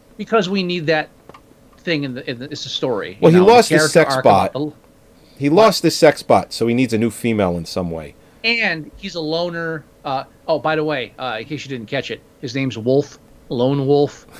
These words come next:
Speaker 1: Han Solo.
Speaker 2: <laughs>
Speaker 1: Get, you get it?
Speaker 2: I
Speaker 1: Everybody
Speaker 2: got
Speaker 1: catch
Speaker 2: it.
Speaker 1: on here?
Speaker 2: I got it.
Speaker 1: Right?
Speaker 2: Yep.
Speaker 1: Uh, oh, by, and so when they stop for the night, and, he's, and she, that whole hot dog thing,
Speaker 2: Oh.
Speaker 1: I'm like, "Square hot, square hot dogs? We are in the future."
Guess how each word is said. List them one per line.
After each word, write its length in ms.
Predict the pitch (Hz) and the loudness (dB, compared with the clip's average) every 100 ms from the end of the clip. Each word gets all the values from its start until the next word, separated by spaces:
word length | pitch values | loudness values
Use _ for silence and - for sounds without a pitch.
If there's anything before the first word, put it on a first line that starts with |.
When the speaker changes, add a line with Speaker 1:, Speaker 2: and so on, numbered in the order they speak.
| - - | -20 -10
Speaker 1:
Han 260 | 135 139 123 | -6 -6 -6
Solo. 680 | - 139 143 143 139 135 127 _ | -6 -2 -2 -2 -4 -6 -10 _
Speaker 2:
<laughs> 160 | - - | -8 -6
Speaker 1:
Get, 180 | 165 - _ - _ | -6 -10 _ -20 _
you 120 | 113 104 | -12 -4
get 180 | 127 | -2
it? 160 | 123 - - | 0 -4 0
Speaker 2:
I 140 | 113 | 2
Speaker 1:
Everybody 100 | 120 | 4
Speaker 2:
got 260 | 123 127 123 | 6 8 6
Speaker 1:
catch 60 | 131 | 4
Speaker 2:
it. 60 | |
Speaker 1:
on 160 | 147 165 | -2 -6
here? 180 | 190 226 | -6 -6
Speaker 2:
I 20 | |
got 320 | - 107 113 | 0 2 4
it. 140 | 117 - _ _ - | 2 0 _ _ -8
Speaker 1:
Right? 300 | 139 214 220 - | -6 -6 -10 -8
Speaker 2:
Yep. 420 | 95 101 104 - _ _ _ _ _ _ _ _ _ _ _ _ _ - | -4 -2 -2 -4 _ _ _ _ _ _ _ _ _ _ _ _ _ -4
Speaker 1:
Uh, 420 | 196 165 123 113 - _ _ _ _ 214 | 0 0 -2 -6 -18 _ _ _ _ -4
oh, 100 | 175 | 0
by, 200 | 208 233 | 0 -2
and 160 | 190 | -6
so 100 | - | -8
when 120 | 208 202 | -8 -8
they 80 | |
stop 320 | 151 196 202 190 | -10 -8 -8 -8
for 80 | |
the 80 | 156 | -14
night, 280 | 143 151 220 _ _ - | -10 -10 -12 _ _ -14
and, 100 | 156 | -10
he's, 120 | 147 | -10
and 220 | - 156 143 | -8 -10 -10
she, 100 | 143 | -10
that 180 | 147 143 | -10 -6
whole 180 | 175 147 | -4 -2
hot 260 | 135 147 | -4 -4
dog 280 | 180 175 165 | -4 -4 -4
thing, 300 | 196 214 214 - 110 | -4 -4 -8 -6 0
Speaker 2:
Oh. 200 | 110 - | 2 2
Speaker 1:
I'm 80 | 156 | -2
like, 180 | 127 - | -6 -6
"Square 280 | - 180 | -2 -2
hot, 280 | 175 226 196 - | 0 -2 -4 -10
square 260 | - 202 170 | -12 -8 -6
hot 220 | - 220 | -6 -8
dogs? 320 | 117 120 - | -8 -8 -6
We 160 | 196 240 | -6 -6
are 300 | 180 214 226 | -6 -6 -4
in 80 | 143 | -4
the 80 | 123 | -6
future." 460 | 123 120 - 85 | -8 -10 -10 -12